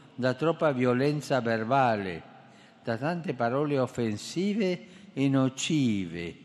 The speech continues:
che la rete amplifica. Oggi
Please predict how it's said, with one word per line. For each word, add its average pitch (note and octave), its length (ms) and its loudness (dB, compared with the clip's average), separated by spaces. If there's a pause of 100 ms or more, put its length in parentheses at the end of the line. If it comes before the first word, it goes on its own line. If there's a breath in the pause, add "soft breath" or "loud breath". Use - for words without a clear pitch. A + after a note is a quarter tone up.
(680 loud breath)
che - 120 -6
la A2 200 0
rete C3 640 -2
amplifica. G#2+ 1300 -4 (2500 soft breath)
Oggi B2 680 -4